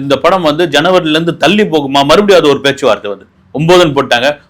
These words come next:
புரொடக்ஷன் நிறுவனம் ஒரு பயத்துல இருக்காங்க அப்படின்னு நாம கூட சொல்லியிருந்தோம். விஜய் ஜனநாயகன் சம்பந்தமாக எந்த விஷயத்தையும் கட்சிக்குள்ள கொண்டு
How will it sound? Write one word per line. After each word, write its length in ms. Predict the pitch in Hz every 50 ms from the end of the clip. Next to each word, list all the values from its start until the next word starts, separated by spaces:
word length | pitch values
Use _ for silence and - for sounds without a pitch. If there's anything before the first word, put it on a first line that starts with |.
| _ - -
புரொடக்ஷன் 400 | 180 214 226 220 - 226 214 190
நிறுவனம் 300 | 170 165 160 170 190 180
ஒரு 60 | 143
பயத்துல 420 | 123 139 160 185 135 - 180 156 139
இருக்காங்க 380 | 135 131 127 127 117 113 113 127 117
அப்படின்னு 300 | 104 101 120 117 139 175 196 - _ _ _ _ _ -
நாம 220 | 127 143 160 160
கூட 120 | 165 165 147
சொல்லியிருந்தோம். 460 | - 143 135 135 143 165 190 196 190 - _ _ _ _ _ _ 120
விஜய் 440 | 135 147 156 196 208 214 175 - _ 117
ஜனநாயகன் 680 | 113 131 143 160 170 180 185 185 185 185 180 180 170 139
சம்பந்தமாக 920 | - - 147 147 147 139 131 131 123 117 113 113 110 104 107 139 170 180 135
எந்த 280 | 127 131 143 156 156 165
விஷயத்தையும் 480 | 147 139 135 - 156 151 151 175 156 -
கட்சிக்குள்ள 440 | - 135 - - 185 160 151 143 135 131
கொண்டு 200 | 127 127 127